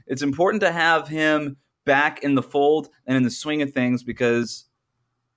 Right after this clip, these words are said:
if you're the Sixers, if you're head coach Brett Brown, you wanna see some development there,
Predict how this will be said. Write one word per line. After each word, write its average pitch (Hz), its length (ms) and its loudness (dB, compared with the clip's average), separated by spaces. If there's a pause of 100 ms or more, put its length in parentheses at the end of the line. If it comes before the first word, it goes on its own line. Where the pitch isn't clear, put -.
(140)
if 131 120 -4
you're 139 100 4
the 127 80 0
Sixers, 147 420 0
if 127 80 -4
you're 123 80 0
head 131 160 2
coach 131 240 2
Brett 123 220 2
Brown, 131 400 2 (240)
you 165 80 -4
wanna 175 160 2
see 170 140 0
some 151 180 0
development 135 400 2
there, 131 340 4